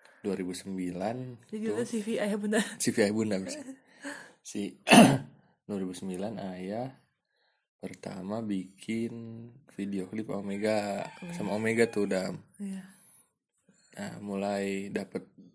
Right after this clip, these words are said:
Speaker 1: cari-cari portofolio, bikin klien band yang bandnya bagus.
Speaker 2: Mm-mm.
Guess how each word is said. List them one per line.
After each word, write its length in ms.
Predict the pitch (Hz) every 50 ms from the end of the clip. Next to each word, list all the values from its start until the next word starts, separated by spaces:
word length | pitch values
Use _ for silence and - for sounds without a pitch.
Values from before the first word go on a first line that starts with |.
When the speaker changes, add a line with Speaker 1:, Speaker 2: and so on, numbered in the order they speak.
| _ _
Speaker 1:
cari-cari 480 | - - 110 101 101 95 - 98 98
portofolio, 680 | 98 - 101 101 - 98 - - 95 95 101 101 107 110
bikin 400 | 107 104 104 - 104 98 101 101
klien 340 | 98 - 110 98 101 98 98
band 280 | 98 98 101 98 101 101
yang 160 | 101 98 98
bandnya 260 | 98 101 98 101 196 202
bagus. 560 | 202 95 98 104 110 123 135 131 - - 202
Speaker 2:
Mm-mm. 340 | 190 180 190 196 202 208